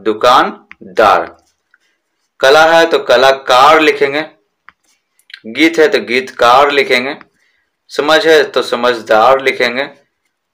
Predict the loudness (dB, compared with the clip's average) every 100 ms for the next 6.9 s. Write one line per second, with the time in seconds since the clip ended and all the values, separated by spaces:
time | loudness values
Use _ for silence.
0 | _ -12 -4 -4 -2 -2 0 2 2 0
1 | -2 -6 -10 -10 -2 0 0 -2 -8 -14
2 | -20 _ _ -6 -2 -2 -2 0 4 4
3 | 2 -2 -2 0 4 2 0 -2 -4 -4
4 | -16 _ _ _ _ _ -10 -2 0 2
5 | 0 -2 0 0 2 2 2 -2 0 0
6 | 0 -2 -6 0 0 2 2 2